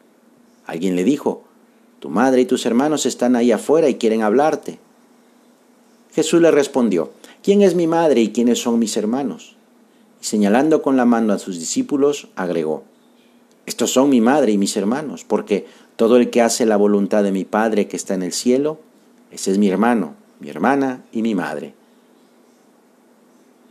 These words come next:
Desde siempre se ha entendido que no es que negara a su familia, a su madre bendita. Jesús precisamente la elogiaba por haber hecho siempre y en todo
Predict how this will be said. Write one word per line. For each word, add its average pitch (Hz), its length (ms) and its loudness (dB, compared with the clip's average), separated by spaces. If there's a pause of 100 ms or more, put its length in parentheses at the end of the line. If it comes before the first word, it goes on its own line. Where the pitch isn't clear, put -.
(760)
Desde 135 240 2
siempre 165 360 2
se - 140 0
ha - 20 2
entendido 147 480 2
que 143 120 0
no 127 80 2
es 135 100 -2
que 151 140 -2
negara 120 320 2
a 117 40 2
su 113 140 -6
familia, 117 720 -4
a - 80 -12
su - 140 -2
madre 110 320 4
bendita. 95 520 -2 (600)
Jesús 139 320 0
precisamente 147 840 2
la 101 280 2
elogiaba 151 640 0
por 107 140 2
haber 107 200 2
hecho 107 240 -2
siempre 127 520 0
y 95 100 -4
en 90 220 -6
todo 185 300 2